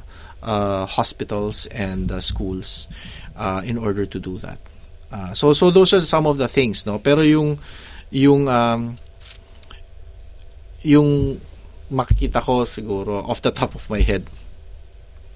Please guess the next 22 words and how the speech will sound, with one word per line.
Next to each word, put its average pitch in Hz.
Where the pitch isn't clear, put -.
open 120
a 117
Philippine 110
bank 101
account. 101
Uh, 113
put -
your, 113
some 120
of 117
your 110
money 107
in 107
the 104
Philippines, 107
no? 123
May, 135
uh, 123
marami 135
tayo 143
tayong 131
digital, 127